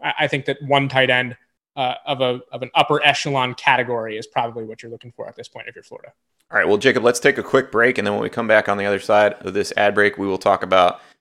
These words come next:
Speaker 2: the trenches on both sides. We'll talk about defense, and then we'll hand out some sort of spring superlatives from what we've seen,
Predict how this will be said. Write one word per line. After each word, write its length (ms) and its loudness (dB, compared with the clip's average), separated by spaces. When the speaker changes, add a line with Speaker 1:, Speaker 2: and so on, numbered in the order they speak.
Speaker 2:
the 80 -20
trenches 580 0
on 140 0
both 180 4
sides. 360 2
We'll 80 -10
talk 180 2
about 240 0
defense, 480 -4
and 180 -4
then 100 0
we'll 100 -2
hand 200 2
out 160 4
some 180 -10
sort 220 -2
of 80 -8
spring 300 -4
superlatives 680 -4
from 160 -8
what 120 -6
we've 140 -8
seen, 400 -8